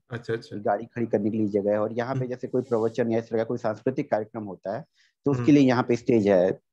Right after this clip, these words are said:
Speaker 2: देख सकते हो
Speaker 1: हाँ।
Speaker 2: कुछ लोग कार्यक्रम देख भी रहे हैं। ये कार्यक्रम के दौरान ही ये वीडियो शूट भी किया गया है।
Speaker 1: हाँ, हाँ।
Speaker 2: तो ये हमारा एक पुराना मंदिर है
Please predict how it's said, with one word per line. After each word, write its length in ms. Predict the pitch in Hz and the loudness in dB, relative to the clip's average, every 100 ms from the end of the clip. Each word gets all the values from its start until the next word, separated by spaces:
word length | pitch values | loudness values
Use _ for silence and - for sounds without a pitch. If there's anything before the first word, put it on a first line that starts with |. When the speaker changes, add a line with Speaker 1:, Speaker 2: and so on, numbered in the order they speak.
| - | -2
Speaker 2:
देख 180 | 131 127 | 0 0
सकते 140 | 117 | 0
हो 80 | 135 | -2
Speaker 1:
हाँ। 40 | |
Speaker 2:
कुछ 120 | 135 | 0
लोग 160 | 127 131 | 0 0
कार्यक्रम 340 | 117 117 127 | -2 -2 -6
देख 180 | 120 123 | -4 -6
भी 140 | 113 104 | -4 -2
रहे 120 | 104 | -2
हैं। 80 | 110 | -2
ये 120 | 123 | -2
कार्यक्रम 380 | 117 120 139 143 | -2 -2 -4 -4
के 100 | 131 | -2
दौरान 340 | 127 120 120 | 0 -2 -4
ही 80 | 120 | -8
ये 120 | 113 | -10
वीडियो 300 | 110 107 113 | -12 -12 -14
शूट 220 | - 113 | -6 -6
भी 160 | 104 98 | -4 -6
किया 220 | - 82 | -4 -6
गया 220 | 82 92 | -4 -4
है। 60 | 123 - _ _ 127 | -4 -10 _ _ -8
Speaker 1:
हाँ, 120 | 120 | -6
हाँ। 240 | 117 120 _ | -6 -12 _
Speaker 2:
तो 60 | 147 | 0
ये 220 | 156 185 | 4 2
हमारा 280 | 165 160 156 | 2 0 -2
एक 100 | 156 | -2
पुराना 280 | 147 135 151 | 0 0 -2
मंदिर 400 | 147 135 131 147 | -4 -4 -4 -4
है 220 | 120 127 | -6 -8